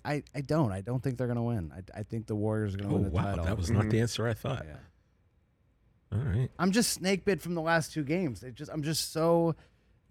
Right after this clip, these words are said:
Speaker 1: befuddled about how dumb they've been playing. So, you know, maybe, maybe they get it together. Maybe the crowd kinda wills them to,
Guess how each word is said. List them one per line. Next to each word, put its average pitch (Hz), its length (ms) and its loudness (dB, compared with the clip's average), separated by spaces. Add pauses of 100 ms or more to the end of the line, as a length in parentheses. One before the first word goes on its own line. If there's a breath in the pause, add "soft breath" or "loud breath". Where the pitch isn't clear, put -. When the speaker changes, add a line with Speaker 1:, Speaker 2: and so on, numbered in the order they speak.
(160)
Speaker 1:
befuddled 160 580 4
about 135 240 6
how 139 120 6
dumb 135 420 4
they've 95 180 -4
been 90 160 -18
playing. 90 500 -12 (440)
So, 135 280 2
you 170 140 2
know, 139 260 2 (160)
maybe, 208 400 2
maybe 185 300 6
they 190 120 6
get 190 160 6
it 190 80 4
together. 180 400 8
Maybe 165 240 6
the 165 120 4
crowd 165 480 8
kinda 160 240 6
wills 151 380 2
them 156 420 2
to, 165 400 4